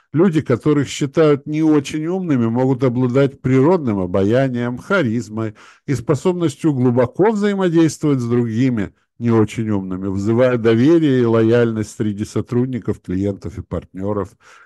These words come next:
В то же время высокоинтеллектуальные личности могут испытывать трудности с социальными динамиками, казаться высокомерными или неспособными эффективно общаться с окружающими, что может препятствовать сотрудничеству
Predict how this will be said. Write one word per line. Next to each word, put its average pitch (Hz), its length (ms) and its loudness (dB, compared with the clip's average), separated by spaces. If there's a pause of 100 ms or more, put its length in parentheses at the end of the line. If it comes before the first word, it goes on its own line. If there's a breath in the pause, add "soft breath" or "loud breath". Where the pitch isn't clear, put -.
(140 soft breath)
В - 80 -20
то 180 140 4
же 165 120 2
время 160 340 2
высокоинтеллектуальные 139 1400 0
личности 139 520 -4
могут 131 360 -2
испытывать 135 600 -2
трудности 147 640 -2
с 110 100 -8
социальными 98 800 -2
динамиками, 90 840 -6 (500 soft breath)
казаться 139 520 2
высокомерными 147 1000 0
или 113 160 2
неспособными 135 880 -2
эффективно 113 600 -2
общаться 110 440 -4
с - 120 -12
окружающими, 104 800 -4
что - 240 -12
может 98 340 -8
препятствовать 98 800 -4
сотрудничеству 92 960 -12